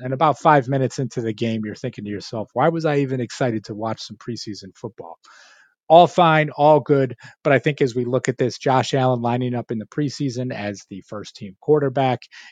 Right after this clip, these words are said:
and again, the new pieces that are in place, uh, continuing what I call an exciting offseason for the Bills. So, you know, at this point, we're gonna wrap up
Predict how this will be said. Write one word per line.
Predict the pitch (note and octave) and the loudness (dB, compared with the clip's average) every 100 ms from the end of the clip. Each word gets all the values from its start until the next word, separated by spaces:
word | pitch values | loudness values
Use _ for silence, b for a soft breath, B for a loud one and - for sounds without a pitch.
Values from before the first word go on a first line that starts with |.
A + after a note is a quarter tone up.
| - | -8
and | B2+ | -6
again, | A2 B2 A2+ | -2 -2 -2
the | G#2+ | -4
new | B2 | -6
pieces | - C3+ - A2+ G#2 | -4 -6 -6 -8 -6
that | A2 | -4
are | G#2+ G2+ | -4 -8
in | G2 | -12
place, | - C3+ A#2+ - - B B _ | -4 0 0 -2 -10 B B _
uh, | A2 G#2 G2 - - | -8 -6 -10 -16 -12
continuing | - B2 F3+ F3 D#3 C3+ | -8 -4 0 0 0 -2
what | B2+ C3+ | 0 4
I | D#3+ | 4
call | D#3 - C3 B2 - | 4 0 2 0 -2
an | B2+ | -6
exciting | A2+ - D3 B2+ | -6 -2 0 2
offseason | A#2+ A#2 - A#2+ G2+ G#2+ | 0 -4 -8 -12 -12 -12
for | - - G2+ | -14 -12 -10
the | F#2+ | -12
Bills. | E2 F2 D#2+ - - | -14 -16 -18 -18 -12
So, | A2 G2+ B B B B B _ _ _ | -10 -12 B B B B B _ _ _
you | C#3 | -4
know, | |
at | C3 | 0
this | E3 D3+ | 2 0
point, | - D#3 C#3+ | 2 2 2
we're | C3 | 0
gonna | C3+ | 0
wrap | B2 C3 - | 2 2 2
up | B2+ | -2